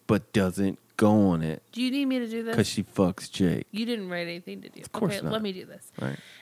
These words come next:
Speaker 2: Allison accepts a date with Billy. Matt needs those little white pills to study and steals from the hospital medicine locker.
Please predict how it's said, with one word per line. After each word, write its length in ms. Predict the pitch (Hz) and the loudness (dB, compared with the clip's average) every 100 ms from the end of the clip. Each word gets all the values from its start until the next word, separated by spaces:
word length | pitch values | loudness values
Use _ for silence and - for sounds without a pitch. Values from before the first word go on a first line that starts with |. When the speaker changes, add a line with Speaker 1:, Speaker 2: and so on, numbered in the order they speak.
| - | 4
Speaker 2:
Allison 400 | 285 330 349 370 | 8 8 6 2
accepts 380 | 311 - 269 262 | 0 2 0 0
a 60 | |
date 180 | 226 240 | -2 0
with 180 | 226 196 | 0 -4
Billy. 320 | 190 165 156 160 | -4 -6 -8 -4
Matt 420 | 175 202 247 262 | 2 4 4 2
needs 420 | 220 220 214 185 | 0 0 -2 -4
those 300 | 180 175 165 | -4 -4 -4
little 460 | 180 180 208 311 339 | -2 4 6 8 8
white 280 | 320 311 | 8 8
pills 460 | - 254 240 240 - | 2 4 6 4 -4
to 100 | 196 | -6
study 500 | - - 196 196 208 | -6 0 0 2 0
and 120 | 185 | -2
steals 500 | 160 - 180 190 202 | -6 -10 -4 -2 -4
from 180 | - 175 | -6 -8
the 80 | 170 | -6
hospital 600 | 170 190 190 - 220 247 | -2 -2 -4 -6 -4 -2
medicine 760 | 247 214 190 170 175 - 208 208 | -2 -2 -2 -4 -6 -6 -6 -6
locker. 560 | 185 156 175 - - | -6 -6 -8 -18 -20